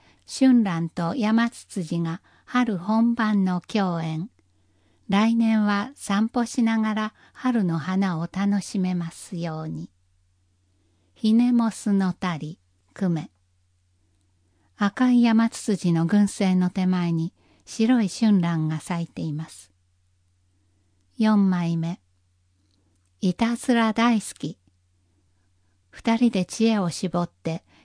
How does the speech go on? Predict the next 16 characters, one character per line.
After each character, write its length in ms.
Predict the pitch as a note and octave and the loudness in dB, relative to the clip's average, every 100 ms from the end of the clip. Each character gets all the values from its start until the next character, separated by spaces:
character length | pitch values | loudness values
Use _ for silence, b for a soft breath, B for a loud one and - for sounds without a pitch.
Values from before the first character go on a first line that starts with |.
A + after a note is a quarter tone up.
| b - | b 0
い 160 | F#3+ | 2
ろ 160 | A#3+ B3+ | 6 6
い 80 | B3 | 4
ろ 160 | A#3+ A3+ | 4 4
な 180 | G#3+ | 2
い 100 | G3+ | 2
た 220 | G3 G3+ G3+ | 0 -2 0
ず 160 | G3+ | -2
ら 160 | F#3+ F3+ | -2 0
に 220 | E3+ E3+ | 0 -2
チ 160 | - F3+ | -4 -4
ャ 80 | |
レ 160 | D#3+ E3 | -2 -2
ン 120 | D3+ | -4
ジ。 240 | - - - _ _ _ _ _ _ _ | -6 -12 -16 _ _ _ _ _ _ _
あ、 240 | - G#3 | -2 -2